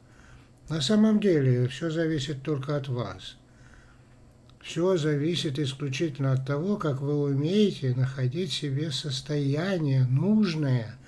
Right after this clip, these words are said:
для решения той или иной проблемы. Это очень интересно. И вот еще раз повторюсь, это очень важная фраза.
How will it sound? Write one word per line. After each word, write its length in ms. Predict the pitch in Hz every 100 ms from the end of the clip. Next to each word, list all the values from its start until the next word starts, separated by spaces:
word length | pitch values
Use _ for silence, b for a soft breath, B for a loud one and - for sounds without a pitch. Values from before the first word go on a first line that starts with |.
| B B B -
для 180 | 135 147
решения 540 | 143 131 196 196 185
той 280 | 139 151 156
или 120 | 147
иной 220 | 135 135 135
проблемы. 560 | 131 123 107 101 92 - - - - B B B B B - - - -
Это 240 | 175 190
очень 360 | 185 165 165 156
интересно. 800 | 143 135 135 123 - 127 120 120
И 120 | 139
вот 240 | 156 165 160
еще 260 | 127 151
раз 160 | 139 131
повторюсь, 760 | - 131 - 139 151 165 131 - B B B B B
это 260 | 139 131 135
очень 380 | 139 131 139 127
важная 460 | 139 127 127 120
фраза. 640 | 123 135 147 165 156 165